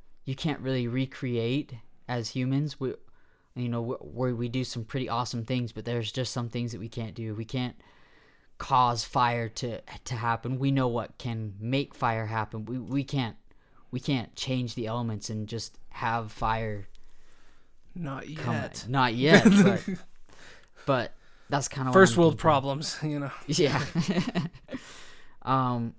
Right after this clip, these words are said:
Speaker 1: celebrating someone else's joy. Um, I, I think it's really easy to get caught up in comparisons, but, but really finding it in our hearts to, to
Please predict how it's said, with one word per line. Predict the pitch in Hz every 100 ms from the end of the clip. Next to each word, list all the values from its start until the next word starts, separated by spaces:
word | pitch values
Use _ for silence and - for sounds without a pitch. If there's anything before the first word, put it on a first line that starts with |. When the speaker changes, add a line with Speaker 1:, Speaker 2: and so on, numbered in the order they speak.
| -
Speaker 1:
celebrating | - 143 143 156 156 151 143
someone | - 135 131
else's | 123 120 123 107
joy. | - 117 107 98 - - - - - -
Um, | 117 117 113 113 110 107 120
I, | 110 - _ _ - _ -
I | -
think | 135 127
it's | 120 -
really | 120 -
easy | 123 120 127
to | 123
get | 113 123 113
caught | 110 117 117
up | 120
in | 117 113
comparisons, | 110 - 127 147 143 165 160
but, | - 120 113 - - - - - _ - _ -
but | 139 110 123
really | 131 143 147
finding | 143 127 131 135 131 127 _ - - - -
it | 123
in | 120
our | 117 113
hearts | - 131 127 127 - - - - - - _ _ -
to, | - 120 117 113 - -
to | 120